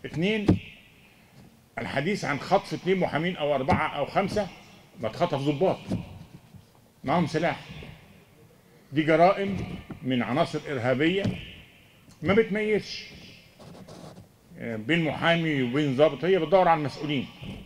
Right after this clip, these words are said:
بتدور على الشخصيات المهمة علشان تتناولها أو عشان تقتلها أو عشان، نتمنى إنه آخر اتنين مختطفين يكونوا أحياء، لكن ده بيؤكد إنه ما ينفعش ترجع المحكمة تاني دلوقتي، لأنه ده معناه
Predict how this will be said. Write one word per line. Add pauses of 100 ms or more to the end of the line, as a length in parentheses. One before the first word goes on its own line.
(800)
بتدور
على
الشخصيات
المهمة (480)
علشان
تتناولها
أو
عشان
تقتلها
أو
عشان، (300)
نتمنى
إنه
آخر
اتنين
مختطفين
يكونوا
أحياء، (720)
لكن
ده
بيؤكد (840)
إنه
ما
ينفعش
ترجع
المحكمة
تاني (220)
دلوقتي، (540)
لأنه
ده
معناه